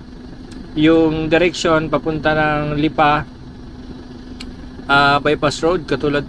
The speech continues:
ah, karugtong lang ng tinuro natin dito sa likod natin.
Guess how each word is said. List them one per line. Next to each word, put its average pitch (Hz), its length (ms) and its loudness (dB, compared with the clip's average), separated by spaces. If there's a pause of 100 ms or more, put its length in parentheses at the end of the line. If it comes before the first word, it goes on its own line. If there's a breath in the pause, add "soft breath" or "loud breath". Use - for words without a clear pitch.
ah, 143 720 2
karugtong 147 400 -2
lang 143 160 2
ng 139 240 -4
tinuro 135 400 0
natin 135 400 0
dito 135 240 -2
sa 135 240 -2
likod 131 320 -4
natin. 143 480 -2